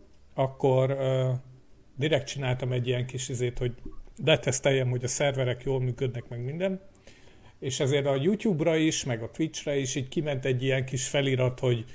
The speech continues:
akkor ma este ne felejtsétek, hogy jönni fog a lófaszkarika.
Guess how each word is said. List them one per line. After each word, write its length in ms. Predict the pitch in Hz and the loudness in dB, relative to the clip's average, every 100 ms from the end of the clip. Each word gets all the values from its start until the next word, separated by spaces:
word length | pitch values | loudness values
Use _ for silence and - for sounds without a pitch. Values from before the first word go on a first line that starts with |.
| - - - | -18 -16 -2
akkor 360 | 139 135 151 | -2 6 6
ma 160 | 156 175 | 8 8
este 240 | 170 - | 6 4
ne 140 | 156 165 | 4 4
felejtsétek, 760 | 170 151 151 - 156 131 147 | 6 8 6 4 2 2 -2
hogy 180 | - 135 | 2 2
jönni 280 | 143 151 139 | 4 2 -2
fog 240 | 131 135 | 0 0
a 260 | 123 117 120 | 0 0 -2
lófaszkarika. 800 | 131 135 127 165 - 165 170 180 | -2 -4 -2 -6 -4 -4 -2 -4